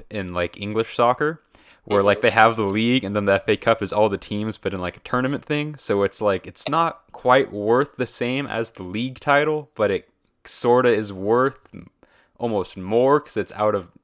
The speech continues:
Speaker 1: a tournament out of all the teams, but it's not the league. It's, like, it's its own thing, which could be kinda
Speaker 2: Yeah.
Speaker 1: interesting.
Speaker 2: Yeah, no, that's a good example. I, I would like to see that, but I don't think we will.
Speaker 1: Okay.
Speaker 2: But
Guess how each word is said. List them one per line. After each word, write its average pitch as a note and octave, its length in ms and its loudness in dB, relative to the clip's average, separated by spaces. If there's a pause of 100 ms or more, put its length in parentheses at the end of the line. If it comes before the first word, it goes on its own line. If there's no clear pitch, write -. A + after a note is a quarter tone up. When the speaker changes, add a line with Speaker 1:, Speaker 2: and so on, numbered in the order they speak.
(120)
Speaker 1:
a - 40 -14
tournament A#2 380 -2
out A2 80 0
of G#2+ 100 -2
all A#2 220 2
the A2 80 0
teams, D3 520 -6
but G#2 200 0
it's - 140 -16
not B2 180 -4
the G2 80 -12
league. C3 280 -4
It's, - 180 -8
like, G#2+ 220 -2 (520)
it's - 80 -4
its C3+ 120 -2
own C3 260 4
thing, G#2+ 360 -2
which F#2 180 -8
could F#2+ 120 -10
be F#2+ 100 -10
kinda F#2+ 240 -6
Speaker 2:
Yeah. - 120 2
Speaker 1:
interesting. - 380 -10 (340)
Speaker 2:
Yeah, G2+ 140 -10
no, G#2 180 -12
that's A#2 200 -12
a A#2+ 40 -18
good A2 160 -14
example. G2 480 -18
I, G#2+ 240 -12 (640)
I C#3+ 180 -6
would D#3 180 -14
like G#2 460 -12
to B2+ 120 -14
see C3 260 -10
that, C#3 260 -6 (200)
but A2+ 240 -4
I G#2 160 -4
don't G2 240 -10
think G2+ 260 -18
we F#2 120 -20
will. D#2+ 300 -20 (540)
Speaker 1:
Okay. - 180 -16
Speaker 2:
But F#2+ 160 -10